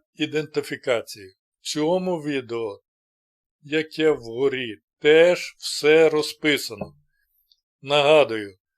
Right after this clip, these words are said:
що всім пенсіонерам, які перебувають за кордоном та на тимчасово окупованих територіях, потрібно пройти ідентифікацію до тридцять першого грудня.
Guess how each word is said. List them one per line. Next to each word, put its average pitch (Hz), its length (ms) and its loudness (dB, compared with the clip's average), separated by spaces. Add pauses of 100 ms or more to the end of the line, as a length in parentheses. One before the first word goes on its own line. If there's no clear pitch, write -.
(200)
що - 300 -6
всім 175 440 -4
пенсіонерам, 131 760 -4
які 139 280 -6
перебувають 143 720 2
за 139 120 -2
кордоном 135 640 -4
та 147 140 4
на 139 140 -4
тимчасово 135 680 -6
окупованих 131 640 -6
територіях, 175 640 -4 (460)
потрібно 165 680 -2
пройти 147 680 -4
ідентифікацію 147 1300 -2
до 135 280 -4
тридцять 151 720 -6
першого 135 680 -4
грудня. 120 460 -6